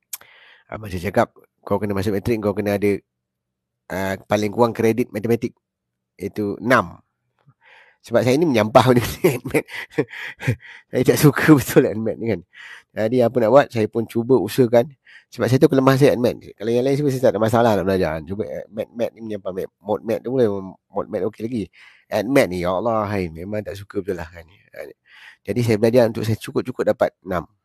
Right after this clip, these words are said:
<laughs> Saya tak pernah target dapat satu pun. Itu cara belajar smart. Kan, kita tahu kita dah lemah, yang kau nak pergi belajar banyak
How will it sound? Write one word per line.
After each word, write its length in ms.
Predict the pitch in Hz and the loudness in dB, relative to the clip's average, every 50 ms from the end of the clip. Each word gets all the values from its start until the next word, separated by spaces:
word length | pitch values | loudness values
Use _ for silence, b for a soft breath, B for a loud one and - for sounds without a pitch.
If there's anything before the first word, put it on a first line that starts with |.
| _ B B B B B B B B B B B B B B B B 156 | _ B B B B B B B B B B B B B B B B -6
<laughs> 320 | - - - - - - | -6 -6 -8 -16 -12 -4
Saya 160 | - - 180 | 0 2 2
tak 160 | - 147 135 | 2 0 -2
pernah 80 | 131 127 - 147 | -2 -2 -2 0
target 160 | 131 147 135 | 0 0 -2
dapat 160 | 113 131 117 | 0 0 2
satu 400 | 127 131 117 - - - 113 135 | 2 2 2 2 0 -2 -2 -2
pun. 160 | 139 - - - _ B B B B B B | -4 -6 -8 -10 _ B B B B B B
Itu 160 | 180 185 151 | -2 -2 0
cara 160 | 120 127 117 107 | 2 2 2 4
belajar 400 | 110 120 123 113 113 123 113 107 | 6 6 6 8 8 6 6 4
smart. 400 | 113 139 165 - - 131 - B B B B B | 2 0 -2 0 0 -2 -2 B B B B B
Kan, 160 | B 156 135 113 | B 0 0 2
kita 160 | 127 127 147 | 0 -2 2
tahu 160 | 135 160 147 135 131 | 6 6 6 6 6
kita 160 | 139 147 127 | 4 4 4
dah 80 | 131 120 113 | 4 4 4
lemah, 160 | 104 113 120 | 4 2 2
yang 160 | 147 151 131 | 2 2 2
kau 80 | 131 110 | 0 0
nak 80 | 95 82 | 0 -2
pergi 140 | 107 101 98 | -4 -2 -2
belajar 180 | 101 98 101 98 95 | 0 0 0 -2 -2
banyak 100 | 92 | -4